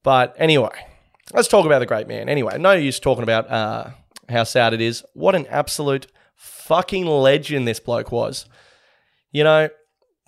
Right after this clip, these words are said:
Warnie has just been my hero ever since, ever since I could have the concept of a hero. He was my first hero and the hero.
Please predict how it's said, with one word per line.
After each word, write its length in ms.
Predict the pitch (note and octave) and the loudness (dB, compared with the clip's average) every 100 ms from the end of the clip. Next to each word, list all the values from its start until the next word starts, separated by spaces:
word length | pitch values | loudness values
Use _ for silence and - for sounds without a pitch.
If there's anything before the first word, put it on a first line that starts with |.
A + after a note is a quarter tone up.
| _ _ _ D#3 | _ _ _ 0
Warnie 520 | F#3 G#3+ G#3 G#3 F#3+ | 2 4 2 0 -2
has 160 | D3+ C#3 | -2 -2
just 180 | C#3+ - | -4 -4
been 120 | C#3 | -2
my 200 | C3 B2+ | 0 2
hero 400 | B2+ A#2+ A#2 A#2 - | 2 2 4 2 0
ever 200 | B2+ A#2+ | -2 -2
since, 540 | - A#2+ A2+ - - _ _ _ _ _ _ - | -4 -4 -6 -10 -14 _ _ _ _ _ _ -2
ever 160 | D#3+ | -2
since 320 | E3+ D#3 - - _ _ _ | -2 -6 -8 -12 _ _ _
I 80 | C#3+ | -6
could 260 | - B2+ G#2 _ _ | -4 -8 -14 _ _
have 300 | - D3 C3 | -4 -2 -2
the 60 | |
concept 520 | C3 C3+ A#2+ - A#2 C3+ | -4 -4 -4 -2 -4 -4
of 100 | A#2 | -4
a 40 | |
hero. 340 | G#2+ A2+ G#2 - - _ _ _ | -4 -4 -4 -10 -20 _ _ _
He 80 | C3 | 0
was 60 | |
my 120 | D3+ | 2
first 320 | D3+ E3+ D#3+ - | 4 4 2 2
hero 400 | C3+ B2+ B2+ B2 _ _ _ _ _ | 2 4 2 -2 _ _ _ _ _
and 180 | C3+ C3+ | 0 2
the 200 | B2 A#2 | 0 0
hero. 400 | G#2+ G#2+ G#2 - | -4 -10 -12 -14